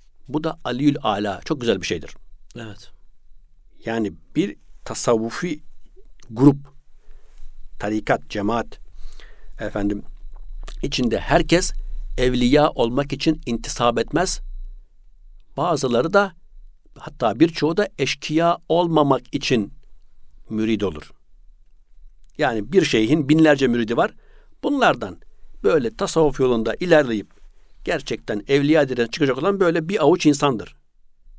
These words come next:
Speaker 1: Geri kalanı hiç değilse eşkıya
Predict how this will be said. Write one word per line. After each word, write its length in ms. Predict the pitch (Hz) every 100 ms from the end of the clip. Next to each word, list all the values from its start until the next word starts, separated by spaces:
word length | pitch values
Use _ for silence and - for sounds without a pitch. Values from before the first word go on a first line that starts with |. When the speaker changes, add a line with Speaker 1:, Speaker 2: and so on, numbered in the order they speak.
| - - - - - 127
Speaker 1:
Geri 220 | 139 190
kalanı 500 | - 120 113 170 269 - - - - _ _ - -
hiç 260 | 233 -
değilse 420 | 170 156 151 208 - -
eşkıya 560 | 139 - 156 151 165